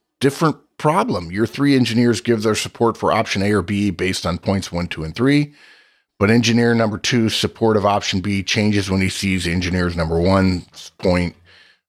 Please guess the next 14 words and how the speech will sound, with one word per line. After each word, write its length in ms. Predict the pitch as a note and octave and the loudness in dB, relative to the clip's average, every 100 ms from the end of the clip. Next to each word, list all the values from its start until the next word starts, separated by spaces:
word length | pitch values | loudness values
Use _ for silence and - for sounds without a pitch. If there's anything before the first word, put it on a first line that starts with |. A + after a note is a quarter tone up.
| _ | _
And 420 | - F#2 F2 E2+ - - | -2 0 0 -2 -8 -12
so 260 | - - | -4 -2
he 60 | F#2+ | 0
sends 260 | - G2 F2+ | 0 -2 0
another 300 | G2 G2+ G#2+ | 0 2 2
email 340 | G2 G2 F2+ | 2 2 0
clarifying 640 | - G2 F#2+ - F#2+ F#2 | -2 0 0 0 0 0
his 200 | F2 E2+ | -2 -6
mail, 280 | F2 E2+ E2+ | -6 -4 -2
and 100 | D#2+ | -2
that 160 | E2+ F#2+ | -2 -2
affects 460 | - G2 - - | -2 -4 -4 -6
another 280 | E2 F2 F#2 | -4 -2 -2
person's 600 | - F#2 F2+ F2 E2+ - | -4 -6 -6 -6 -8 -10